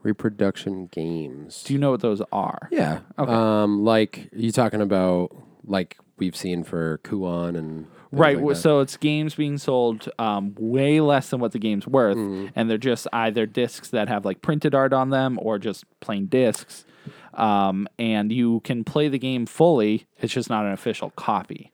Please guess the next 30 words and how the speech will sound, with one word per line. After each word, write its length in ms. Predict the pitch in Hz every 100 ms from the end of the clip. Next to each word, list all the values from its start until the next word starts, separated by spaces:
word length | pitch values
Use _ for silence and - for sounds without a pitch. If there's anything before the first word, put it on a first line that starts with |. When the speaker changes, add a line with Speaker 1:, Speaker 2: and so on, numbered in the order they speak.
| _
Speaker 1:
Yeah, 220 | 156 127 -
I 180 | 127 135
think 400 | - 151 139 - -
it, 340 | 123 123 -
um, 540 | 110 110 104 101 98 - _ _ _ _ _ _ _
it's 220 | 120 -
cool 580 | - - 143 139 139 135 _ _ _ _ _ _
that 260 | 117 120 110
they're 220 | 127 113
available 800 | 101 110 110 113 113 117 113 117 _
Speaker 2:
Mm-hmm. 220 | 143 120
Speaker 1:
to 840 | 113 120 110 104 101 98 98 98 101
experience. 1040 | 101 - - 113 104 110 165 214 - - _ - _ -
I 120 | 104
don't 420 | 95 131 127 127
think 200 | 131 117
for 100 | -
me 180 | 113 107
it 40 | 104
would 180 | 101 98
ever 280 | 101 104
fill 300 | 95 - 101
the 120 | 95 90
void 640 | 87 104 104 95 90 87 -
of 180 | 95 87
wanting 300 | 92 90 85
to 180 | -
collect 540 | 92 - 90 87 - -
the 80 | 80
game. 400 | 87 80 65